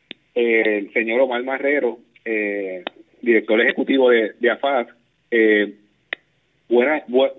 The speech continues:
u-, una buena reunión. En, en ese, en esa, en esa reunión él nos, nos, nos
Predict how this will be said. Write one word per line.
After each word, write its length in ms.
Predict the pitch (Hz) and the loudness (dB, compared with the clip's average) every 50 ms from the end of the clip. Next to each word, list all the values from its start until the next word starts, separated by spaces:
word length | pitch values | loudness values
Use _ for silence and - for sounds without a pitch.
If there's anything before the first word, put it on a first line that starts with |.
| 135 - - | -12 -6 -4
u-, 220 | 131 135 139 131 135 | -4 -4 -4 -4 -4
una 180 | 135 139 147 | -2 -2 0
buena 300 | 147 147 147 147 151 147 | 0 0 0 0 0 -2
reunión. 560 | 151 147 139 135 135 147 151 135 113 123 131 131 _ _ _ - | -2 -2 -2 -2 -2 -2 -2 -4 -4 -6 -8 -12 _ _ _ -16
En, 160 | 120 117 113 110 110 107 - | -12 -10 -8 -8 -8 -8 -6
en 160 | 113 110 107 | -4 -2 -2
ese, 600 | 107 107 - 139 135 135 131 131 127 117 - - - | -2 -2 0 2 4 4 4 4 2 2 0 -4 -8
en 180 | 135 117 113 | -8 -6 -4
esa, 640 | 113 110 - 131 135 135 135 135 135 127 117 110 92 - _ _ _ _ _ _ _ _ _ _ _ - | -4 -4 0 0 0 2 2 0 0 0 -2 -4 -6 -10 _ _ _ _ _ _ _ _ _ _ _ -8
en 100 | 120 117 | -8 -4
esa 160 | 110 147 139 | -2 -2 0
reunión 380 | 151 151 147 143 143 147 151 | 0 0 0 0 0 0 0
él 100 | 139 135 | 0 0
nos, 360 | 135 139 139 135 131 120 - - _ - - 127 - | 0 0 0 0 -2 -4 -8 -14 _ -20 -20 -16 -10
nos, 540 | 123 120 117 117 113 113 - 110 104 101 101 - - _ _ _ _ _ _ _ _ _ _ _ _ _ _ _ _ _ _ _ | -8 -6 -4 -2 -2 -2 -2 -2 -4 -4 -8 -12 -20 _ _ _ _ _ _ _ _ _ _ _ _ _ _ _ _ _ _ _
nos 560 | - 120 117 113 113 110 110 107 101 95 98 | -16 -12 -10 -8 -6 -6 -6 -6 -8 -10 -12